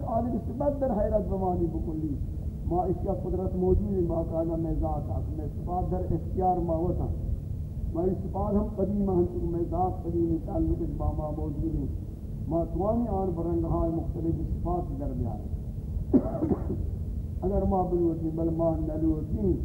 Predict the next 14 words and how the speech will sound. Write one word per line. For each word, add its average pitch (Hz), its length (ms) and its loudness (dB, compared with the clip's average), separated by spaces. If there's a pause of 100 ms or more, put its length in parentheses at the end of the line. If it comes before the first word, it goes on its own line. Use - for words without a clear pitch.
(460)
ما 156 140 0
را 160 140 -2 (100)
ضرورت 151 320 2
نہیں 220 320 0
اس 175 140 0
کی 170 160 0
جانی، 151 340 0 (340)
اس 165 140 2 (100)
کی - 80 -2 (300)
ضرورت 196 460 0
جا 165 180 2
ما 196 140 4
را 170 80 -2 (120)
پیسان۔ 170 300 -2